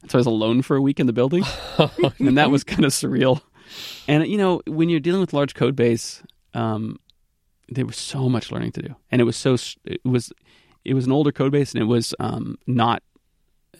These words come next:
Speaker 1: uh, hadn't taken a re-, reformatted. It was all kind of, <sighs>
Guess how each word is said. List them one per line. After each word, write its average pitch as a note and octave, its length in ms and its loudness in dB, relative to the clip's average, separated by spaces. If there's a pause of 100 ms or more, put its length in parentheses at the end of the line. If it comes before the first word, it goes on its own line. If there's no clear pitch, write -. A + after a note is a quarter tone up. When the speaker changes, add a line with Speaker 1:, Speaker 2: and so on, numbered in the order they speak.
(140)
Speaker 1:
uh, - 220 -8 (120)
hadn't C3+ 300 2
taken B2 260 0
a A2+ 60 0
re-, A#2 280 0 (380)
reformatted. B2 760 0
It A#2 80 -2
was A#2 100 -4
all A#2+ 200 2
kind A#2+ 200 0
of, A#2+ 200 -6 (1300)
<sighs> - 60 -8